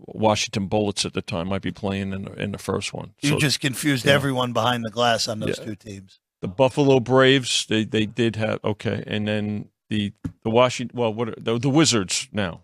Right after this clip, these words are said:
Speaker 1: They were, they were the, see, they know. They, these are historians. They know when I'm around. Be, pay attention to history, right, boys?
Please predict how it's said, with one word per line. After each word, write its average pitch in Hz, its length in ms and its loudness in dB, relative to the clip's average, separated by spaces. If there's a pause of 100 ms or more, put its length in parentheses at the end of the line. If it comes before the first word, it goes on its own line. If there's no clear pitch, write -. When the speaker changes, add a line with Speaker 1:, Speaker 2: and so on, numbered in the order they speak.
(120)
Speaker 1:
They 98 140 -4
were, - 200 -16
they 104 100 -2
were 101 120 -2
the, 92 160 -8 (320)
see, 190 340 0
they 208 120 2
know. 139 340 0 (160)
They, 254 100 -4
these 220 260 -4
are 175 40 2
historians. 143 640 2
They 190 140 6
know 208 100 6
when 185 160 4
I'm 180 160 4
around. 127 280 4
Be, 170 160 6
pay 208 200 4
attention 190 420 2
to 160 80 4
history, 135 420 0
right, 147 240 4
boys? 202 440 2